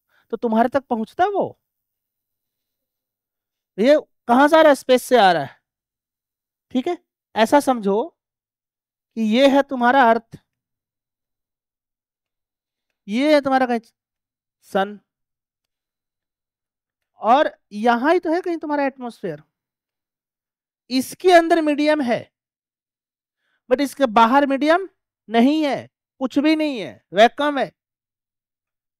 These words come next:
तो यहां से अगर एक लाइट वेव आया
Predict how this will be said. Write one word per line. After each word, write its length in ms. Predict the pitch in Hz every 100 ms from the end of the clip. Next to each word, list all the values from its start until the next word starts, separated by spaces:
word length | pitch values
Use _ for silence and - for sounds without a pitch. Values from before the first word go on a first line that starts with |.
| -
तो 40 |
यहां 460 | 240 226 226 226 302
से 140 | 302 262
अगर 240 | 269 294
एक 120 | 302
लाइट 460 | 262 240 247 302 -
वेव 320 | 254 269 285 -
आया 680 | 185 196 214 226 202 233